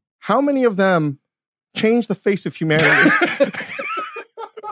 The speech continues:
You got, like, Shirley MacLaine and shit like that?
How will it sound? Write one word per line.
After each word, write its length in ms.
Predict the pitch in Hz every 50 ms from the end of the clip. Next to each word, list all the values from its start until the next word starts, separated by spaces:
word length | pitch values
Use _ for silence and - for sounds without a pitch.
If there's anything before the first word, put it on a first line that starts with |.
| 415 _ - 403 392 - - - 403 370 - _ _ - 381 381 254 269 262 240 226 214 214 175 _ _ _ _ - 330 349 339 339 320 320 _ _ _ _ _ _ -
You 300 | - - - - 196 233
got, 180 | 285 285 240 220
like, 160 | 214 202 -
Shirley 400 | - - 254 254 262 269 262 240
MacLaine 760 | 214 202 185 - 220 247 269 294 320 330 330 339 339 330 277
and 160 | 208 170 -
shit 160 | - 247 269
like 220 | 277 302 302 294 285
that? 360 | 294 294 320 339 349 349 349